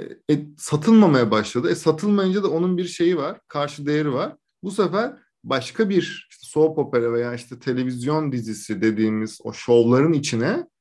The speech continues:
reklamlar girmeye başladı. Şimdi dijitalde, yani Çin'de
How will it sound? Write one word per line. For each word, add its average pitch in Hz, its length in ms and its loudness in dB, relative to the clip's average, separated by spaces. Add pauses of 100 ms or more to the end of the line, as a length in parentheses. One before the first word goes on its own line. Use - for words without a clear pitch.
(360)
reklamlar 190 600 4
girmeye 127 400 0
başladı. 110 380 -10
Şimdi 208 600 0
dijitalde, 135 800 -2
yani 95 180 -10
Çin'de 131 600 0